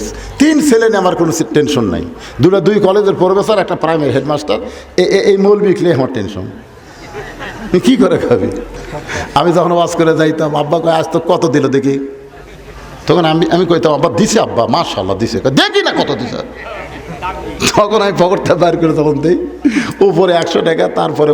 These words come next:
পঞ্চাশ, তারপরে খালি দশ, এরকম মোট।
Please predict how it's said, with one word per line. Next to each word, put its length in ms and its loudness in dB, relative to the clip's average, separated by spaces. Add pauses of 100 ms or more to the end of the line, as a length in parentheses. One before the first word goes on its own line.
পঞ্চাশ, 460 0
তারপরে 300 0
খালি 260 0
দশ, 580 -2 (140)
এরকম 300 0
মোট। 180 -8